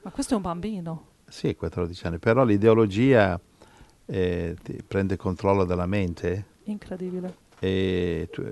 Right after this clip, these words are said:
Speaker 2: ecco che il tuo familiare diventa il traditore contro lo stalinismo, contro il nazismo,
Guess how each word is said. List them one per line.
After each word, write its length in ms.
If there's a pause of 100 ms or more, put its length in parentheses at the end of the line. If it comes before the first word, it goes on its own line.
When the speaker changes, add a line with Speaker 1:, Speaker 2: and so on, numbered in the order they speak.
(160)
Speaker 2:
ecco 300
che 120
il 60
tuo 160
familiare 580
diventa 360
il 80
traditore 600
contro 500
lo 100
stalinismo, 920 (600)
contro 360
il 60
nazismo, 1080